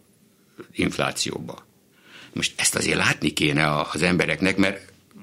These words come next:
mert ő maga jár át Romániába, Szlovákiába, Ausztriába, Isten tudja hova vásárolni, mert tudja, hogy olcsóbb.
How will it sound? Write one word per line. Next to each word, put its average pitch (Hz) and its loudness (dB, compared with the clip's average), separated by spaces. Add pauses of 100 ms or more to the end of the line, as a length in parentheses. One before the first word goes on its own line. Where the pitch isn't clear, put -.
(220)
mert 104 0
ő 123 10
maga 104 8
jár 85 2
át 82 -2
Romániába, 90 4
Szlovákiába, 82 2
Ausztriába, 90 2
Isten 85 2
tudja 82 -2
hova 80 4
vásárolni, 90 4
mert 98 6
tudja, 90 4
hogy 85 4
olcsóbb. - -2